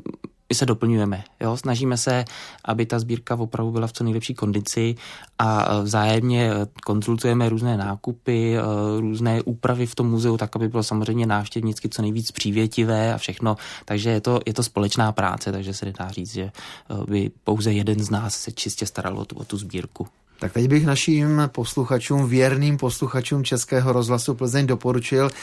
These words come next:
Speaker 2: aby zavřeli oči a přenesli se pomyslně do prostor vašeho muzea lázeňských pohárků. A na co jako první by si je pozval, aby si prohlédli?
Speaker 1: Na co jako první? No, těch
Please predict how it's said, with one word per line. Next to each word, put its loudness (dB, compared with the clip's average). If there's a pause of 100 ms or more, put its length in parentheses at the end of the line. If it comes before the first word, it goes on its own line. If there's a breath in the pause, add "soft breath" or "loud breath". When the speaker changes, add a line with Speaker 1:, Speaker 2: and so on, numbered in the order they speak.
(180 loud breath)
Speaker 2:
aby 0
zavřeli 2
oči -4
a -10
přenesli 0
se -2
pomyslně 0
do 0
prostor 0
vašeho -2
muzea 2 (420 loud breath)
lázeňských -2
pohárků. -4 (440 loud breath)
A -2
na 2
co 0
jako 2
první 2
by -2
si -2
je 2
pozval, -2
aby -2
si -2
prohlédli? -4 (600)
Speaker 1:
Na -6
co -6
jako -4
první? 0 (160)
No, -6 (140)
těch -6